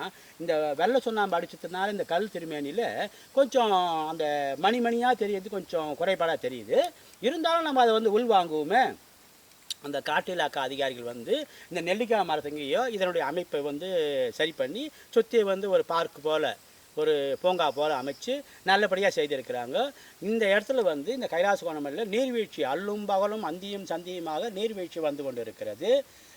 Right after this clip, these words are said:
இந்த இடத்துல வந்து பல பல அன்பர்கள் வந்து வழிபாடு செய்து,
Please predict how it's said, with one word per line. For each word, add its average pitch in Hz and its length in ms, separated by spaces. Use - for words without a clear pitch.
இந்த 220 220
இடத்துல 214 340
வந்து 185 460
பல 214 240
பல 220 220
அன்பர்கள் 196 460
வந்து 156 560
வழிபாடு 214 520
செய்து, 143 460